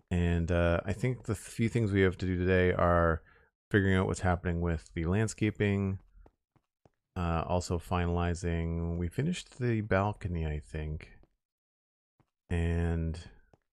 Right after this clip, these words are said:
we were working on, I think, the top floor. Yes, yeah, we were putting windows and stuff and door frames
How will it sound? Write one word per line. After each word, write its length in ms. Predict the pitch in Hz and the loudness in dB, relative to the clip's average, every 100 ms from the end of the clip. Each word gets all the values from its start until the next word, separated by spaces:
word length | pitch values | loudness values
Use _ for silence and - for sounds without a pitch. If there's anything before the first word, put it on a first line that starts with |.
| _ _ 107 | _ _ -2
we 80 | |
were 100 | 104 | 0
working 300 | 101 120 - | 0 -2 -2
on, 100 | 131 | 0
I 80 | 107 | 0
think, 320 | - 117 113 | 0 -4 -4
the 220 | - 87 85 | -4 -2 -4
top 380 | - - 104 - | -8 -6 -6 -6
floor. 420 | - 175 - 185 - - - _ _ _ _ _ _ _ _ _ _ _ _ _ _ _ _ _ _ _ _ _ _ _ _ _ _ _ _ _ _ _ _ _ _ _ _ | -4 -2 0 -2 -6 -16 -20 _ _ _ _ _ _ _ _ _ _ _ _ _ _ _ _ _ _ _ _ _ _ _ _ _ _ _ _ _ _ _ _ _ _ _ _
Yes, 320 | 95 80 - | 2 2 -4
yeah, 140 | 95 92 | 0 2
we 120 | 90 | 2
were 80 | 90 | 0
putting 280 | - 104 92 | 0 -2 0
windows 420 | 95 92 90 82 | 0 2 2 0
and 120 | 82 | -6
stuff 400 | - 85 80 - - | -4 -4 -4 -8 -8
and 160 | 80 | -4
door 180 | 82 85 | -2 -2
frames 540 | - 82 80 80 - | -2 -4 -4 -6 -10